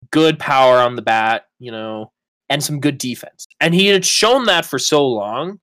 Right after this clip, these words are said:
and then this year happened, and it just did not work out for him, and then he was out injured for the rest of the season after, like, four games. And that's worrying,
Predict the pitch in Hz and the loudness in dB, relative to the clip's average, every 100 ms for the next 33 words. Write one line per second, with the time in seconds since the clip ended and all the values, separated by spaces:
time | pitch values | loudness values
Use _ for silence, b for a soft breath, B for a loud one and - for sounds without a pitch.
0 | - 151 160 147 165 180 165 123 147 202 | -6 -4 -2 -2 -2 0 0 0 0 -2
1 | 185 131 151 143 135 123 123 110 107 123 | -2 -2 -4 -4 -4 0 0 -2 -2 0
2 | 151 202 208 165 135 135 127 120 110 113 | 2 2 0 0 -2 -2 -2 -4 -2 -2
3 | 113 - - 120 110 - 113 104 - 98 | -2 -4 -10 -8 -8 -8 -6 -6 -8 -12
4 | - 123 110 104 - 98 - - - 131 | -12 -10 -10 -10 -10 -12 -14 -10 0 2
5 | 107 107 92 - - _ _ _ _ _ | 2 -4 -10 -16 -18 _ _ _ _ _
6 | _ _ _ _ _ - 147 147 143 160 | _ _ _ _ _ -2 0 0 0 2
7 | 202 - - - - _ _ _ _ _ | 0 -2 -6 -6 -12 _ _ _ _ _
8 | _ 135 135 147 180 247 311 | _ -6 0 2 2 2 -2